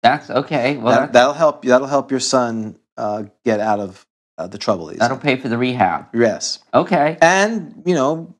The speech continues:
Speaker 2: hopefully get you some dating services or your friends.
Speaker 1: Oh, yeah.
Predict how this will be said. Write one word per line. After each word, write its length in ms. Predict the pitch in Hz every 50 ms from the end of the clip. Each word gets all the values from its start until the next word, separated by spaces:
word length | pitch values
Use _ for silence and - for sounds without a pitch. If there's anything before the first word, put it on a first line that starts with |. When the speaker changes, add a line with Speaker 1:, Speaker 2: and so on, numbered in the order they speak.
| _ _ _
Speaker 2:
hopefully 580 | 139 139 135 - 156 156 151 151 151 143 151 - _ _ _ _ _ _ _ _ _ _ _ _ _ -
get 200 | 127 123 127 -
you 80 | 139
some 540 | 120 - - - 131 127 123 123 123 117 - _ _ _ _ _ _ _ _ _
dating 320 | - 131 120 110 104 95 92
services 800 | - - 87 - - - - - - - - - - - - _ _ -
or 60 | 127
your 120 | 110 104
friends. 460 | 104 - 117 98 90 - - - - _ _ _ _ _ _ _ _ _ _ _ _ _ _ _ _ _ _ _ _ _ _ _ _ _ _ -
Speaker 1:
Oh, 280 | 131 147 151 120 110 - _ _ _ _ _ _
yeah. 360 | 113 123 127 135 131 110 101